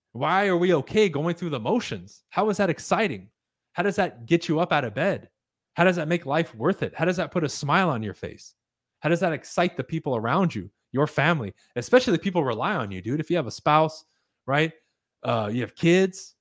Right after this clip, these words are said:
really? You're not gonna go hard for them? You kidding me?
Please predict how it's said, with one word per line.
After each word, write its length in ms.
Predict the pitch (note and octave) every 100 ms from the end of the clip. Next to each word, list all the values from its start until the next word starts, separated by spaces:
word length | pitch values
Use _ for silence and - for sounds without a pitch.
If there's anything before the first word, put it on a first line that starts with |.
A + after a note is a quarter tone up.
| -
really? 400 | D#3+ D4 E4 - _ _ _
You're 100 | D#3+
not 100 | G3
gonna 160 | D#3+ C3
go 180 | E3
hard 420 | D3 D3 A3 C#4 -
for 140 | C3+
them? 360 | C3 G#3+ D#4 E4+ _ _ _ _ _ _ _ _ _ _
You 60 | -
kidding 260 | G3+ C#4
me? 200 | D#4+ F4+